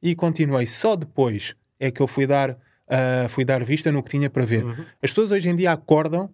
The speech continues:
Speaker 2: Anda, e
Speaker 1: e telemóvel logo para as mãos.
Speaker 2: E podes logo começar, porque tu pegas no telemóvel, tens uma mensagem má ou alguma notícia má e
Speaker 1: E isso
Speaker 2: coisa,
Speaker 1: vai influenciar.
Speaker 2: começa logo o teu dia com uma cena negativa.
Speaker 1: E então o que é que eu digo? Epá,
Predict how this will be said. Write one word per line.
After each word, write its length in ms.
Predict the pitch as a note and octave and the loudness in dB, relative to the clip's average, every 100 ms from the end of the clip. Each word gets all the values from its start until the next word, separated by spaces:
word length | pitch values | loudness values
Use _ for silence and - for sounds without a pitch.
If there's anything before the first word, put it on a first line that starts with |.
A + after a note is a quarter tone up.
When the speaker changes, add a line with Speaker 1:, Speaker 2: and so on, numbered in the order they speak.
| _ _ A2+ | _ _ -10
Speaker 2:
Anda, 420 | C#3 A#2 - A2 | -8 -8 -8 -6
e 300 | A2+ A#2+ A2 | -6 -8 -4
Speaker 1:
e 200 | D#3+ F#3 | 0 0
telemóvel 580 | F3+ F3+ F3 E3+ F3+ F3 | 2 2 2 2 2 2
logo 180 | F3 E3+ | 0 2
para 140 | - | 2
as 100 | D#3 | 2
mãos. 320 | B2+ A#2 G#2 - | 2 0 0 0
Speaker 2:
E 80 | C3 | 0
podes 380 | - E3 E3 - | 4 2 2 2
logo 240 | F3 F3+ | 2 2
começar, 460 | F3+ F3 D#3+ F3+ E3+ | -2 -4 0 0 0
porque 260 | D3+ C#3+ - | -2 -2 0
tu 100 | F3+ | 0
pegas 300 | G#3 G3+ E3+ | 2 0 0
no 120 | F3 | -4
telemóvel, 580 | D#3+ E3 D#3 C#3 B2 C3 | 0 2 2 0 0 0
tens 220 | C3 D#3 | 2 0
uma 180 | F3 E3+ | 2 0
mensagem 540 | E3+ D#3+ G#3 G#3+ F#3+ | 0 0 0 0 0
má 320 | F3 D3+ B2+ A#2+ _ _ _ _ | 0 0 -2 -6 _ _ _ _
ou 100 | C3+ | 2
alguma 360 | C#3 C#3+ F#3 F#3 | 2 4 2 2
notícia 540 | F3+ D#3+ F#3+ E3 F3 D#3 | 2 0 -2 -2 0 2
má 320 | D3 C#3 B2 | 2 0 -2
e 100 | B2+ | -2
Speaker 1:
E 60 | C#3 | 2
isso 80 | D3+ | 4
Speaker 2:
coisa, 140 | D3+ | 4
Speaker 1:
vai 140 | D3 C#3+ | 2 0
influenciar. 560 | - C3+ B2 A#2+ G2 | -2 -2 -2 -4 -6
Speaker 2:
começa 480 | - A3+ A#3+ B3+ A#3 | -2 2 2 2 0
logo 260 | A3+ A#3 A#3 | 2 2 0
o 40 | |
teu 180 | G#3+ A#3 | 2 2
dia 280 | G#3 A#3 A3+ | 2 2 2
com 140 | A3+ | 2
uma 140 | A3 G#3 | 0 0
cena 240 | G#3+ G#3+ | 0 0
negativa. 540 | G#3 G#3 G3+ G3 F3 E3+ _ | 0 -2 -2 -6 -6 -12 _
Speaker 1:
E 100 | C3+ | 0
então 240 | C#3+ D#3 | 0 2
o 40 | E3 | 0
que 100 | E3+ | 0
é 40 | |
que 100 | E3 | 0
eu 60 | C3 | 0
digo? 280 | G#2+ G2+ - - | 0 -2 -6 -14
Epá, 380 | A#2 B2+ A2+ | -4 -2 -2